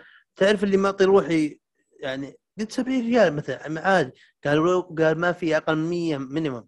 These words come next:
لا، لا تتكلم، مش سبعين هذه." قلت له: "يعني سبعين مبدئيًا كذا." قال: "لا، لا، مينيمم مية يعني." شوف، بس تعرف اللي فيه تأنيب ضمير ليه؟ لأني ما عندي معدات،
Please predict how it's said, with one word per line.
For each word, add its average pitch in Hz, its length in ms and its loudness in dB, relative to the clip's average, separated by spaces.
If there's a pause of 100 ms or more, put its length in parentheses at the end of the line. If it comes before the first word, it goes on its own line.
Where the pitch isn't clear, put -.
(140)
لا، 147 260 -2
لا - 80 0
تتكلم، 131 420 -4
مش - 200 -14
سبعين 123 340 -6
هذه." 113 240 -4 (400)
قلت - 120 -8
له: 330 220 0
"يعني 269 320 0
سبعين 269 580 -2
مبدئيًا 233 460 0
كذا." 214 300 0 (400)
قال: 165 160 2
"لا، 202 120 6
لا، 180 100 2
مينيمم 156 580 -2
مية 139 440 -4
يعني." 107 300 -10
شوف، 196 320 -2 (540)
بس 156 140 -6
تعرف 220 320 2
اللي 202 300 0
فيه 196 100 -6
تأنيب 202 300 -2
ضمير 202 300 -2
ليه؟ 208 180 4
لأني 196 580 -4 (680)
ما 170 80 2
عندي 196 120 4
معدات، 170 600 -2